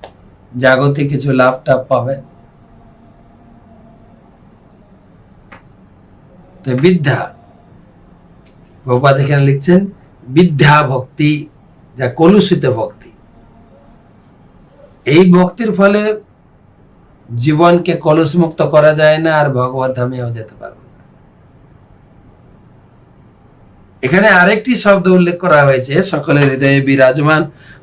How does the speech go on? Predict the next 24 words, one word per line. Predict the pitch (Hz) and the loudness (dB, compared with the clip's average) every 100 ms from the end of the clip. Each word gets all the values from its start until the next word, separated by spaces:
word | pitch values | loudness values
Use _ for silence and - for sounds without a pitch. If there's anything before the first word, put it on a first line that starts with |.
| _ | _
পরমাত্মা | 143 147 147 147 156 143 | 2 4 4 2 0 0
হচ্ছেন | 143 151 139 | 0 -2 -4
সর্বজ্ঞ, | - 131 123 120 123 123 135 143 | 0 0 2 0 0 -2 0 0
তিনি | 127 123 123 | 0 -4 -2
জানেন | 127 139 151 120 107 | 0 2 0 -2 -4
দেহের | 123 123 143 156 - _ _ _ _ - | -2 0 0 -2 -6 _ _ _ _ -2
পরিবর্তনের | 127 143 143 139 156 143 143 | 0 2 2 0 0 0 0
ফলে | 147 139 139 | 0 2 2
আমি | 127 127 131 | 2 0 -2
আমার | 123 127 127 127 - _ - - - _ - _ _ _ _ - _ _ _ _ _ - | -2 0 -2 -6 -16 _ -20 -20 -20 _ -20 _ _ _ _ -20 _ _ _ _ _ -2
অতীতের | 135 147 143 147 139 | 0 0 0 0 0
কার্যকলাপের | 135 123 135 139 139 139 139 - | 0 -2 -2 -4 -2 -2 -2 -4
কথা | 123 123 | -6 -6
ভুলে | 113 117 120 | -6 -4 -4
যেতে | 113 - | -4 -8
পারি, | 95 92 - - - - - _ _ _ - - | -16 -16 -18 -20 -20 -20 -20 _ _ _ -20 -12
কিন্তু | 120 117 120 | -8 -8 -2
পরমাত্মা | 123 127 143 147 - 185 | 0 0 0 0 -2 -2
রূপে | 180 165 151 | -2 -4 -8
পরমেশ্বর | 143 139 135 135 143 131 | -6 -4 -4 -6 -6 -6
ভগবান | 117 123 127 123 | -6 -4 -4 -4
যেহেতু | 120 120 123 135 | -4 -6 -6 -10
আমাদের | 113 120 123 127 | -8 -8 -10 -12
মধ্যে | 120 120 107 | -12 -12 -14